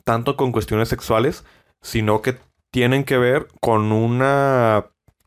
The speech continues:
conciencia, eh, plena acerca de la mortalidad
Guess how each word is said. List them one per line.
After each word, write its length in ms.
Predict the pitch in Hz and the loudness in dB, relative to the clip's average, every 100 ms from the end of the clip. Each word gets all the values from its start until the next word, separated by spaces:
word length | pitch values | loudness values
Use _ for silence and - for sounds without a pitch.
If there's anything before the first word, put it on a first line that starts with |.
| - | -10
conciencia, 1080 | - 113 107 - 117 120 - 135 139 139 131 - _ _ _ _ _ _ _ _ _ - | -2 0 0 -2 -2 -2 -2 0 0 0 -2 -10 _ _ _ _ _ _ _ _ _ -4
eh, 300 | 113 107 107 - | 0 2 0 0
plena 380 | 117 123 147 | 2 2 2
acerca 400 | 147 - 123 139 | 0 0 0 2
de 80 | 139 | 2
la 100 | 135 | 2
mortalidad 760 | 117 104 - 98 101 120 185 | 2 0 0 0 0 0 -2